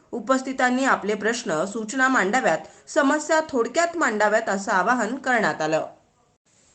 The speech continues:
यावेळी काही महाराज मंडळींनी आपल्या समस्या मांडल्या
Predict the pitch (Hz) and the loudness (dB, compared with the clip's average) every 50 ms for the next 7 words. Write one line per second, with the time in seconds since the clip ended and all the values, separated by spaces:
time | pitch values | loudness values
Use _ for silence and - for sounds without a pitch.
0 | _ _ _ _ _ _ _ _ _ 247 262 311 320 330 349 370 370 349 311 294 | _ _ _ _ _ _ _ _ _ 0 2 4 4 4 4 4 2 2 2 2
1 | 339 320 302 311 302 277 285 285 269 269 240 220 214 233 240 247 254 269 294 262 | 2 2 2 2 2 2 0 0 0 0 0 0 0 0 0 0 0 0 0 0
2 | 208 196 202 202 214 214 - 220 190 208 208 - 233 196 175 170 160 160 165 151 | 0 0 0 0 0 0 -2 -4 -4 -4 -4 -2 -2 -2 0 0 0 0 0 -2